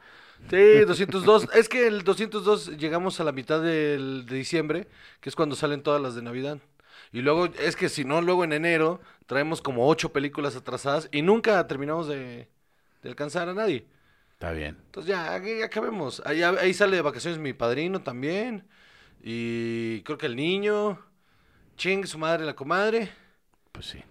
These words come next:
Speaker 1: Y vamos, este, vámonos de vacaciones, ¿no? O sea, aunque sea aquí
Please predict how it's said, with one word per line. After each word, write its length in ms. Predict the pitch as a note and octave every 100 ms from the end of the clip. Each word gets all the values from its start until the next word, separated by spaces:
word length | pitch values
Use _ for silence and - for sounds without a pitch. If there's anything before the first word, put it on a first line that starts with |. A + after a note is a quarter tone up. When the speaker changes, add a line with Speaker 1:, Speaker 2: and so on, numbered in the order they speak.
| _ A2+
Speaker 1:
Y 440 | B2+ C3 C3 C3
vamos, 380 | B2+ D3 D#3+ -
este, 880 | C3 - A#2+ A#2+ A#2+ A#2 A2+ G#2+ G#2 - _ _ _ _ _ _ _ _ _ _ _ - - _ _ -
vámonos 360 | E3+ B3 G#3+
de 60 | D#3
vacaciones, 580 | C3+ - - E3 G#3+ D3+
¿no? 360 | E3+ D#4 B3 F#3
O 60 | C#3+
sea, 320 | D3 E3+ D#3+
aunque 180 | D3+ C3+
sea 160 | - G3+
aquí 680 | G#3+ G3 G#3+ G3+ F3 C#3+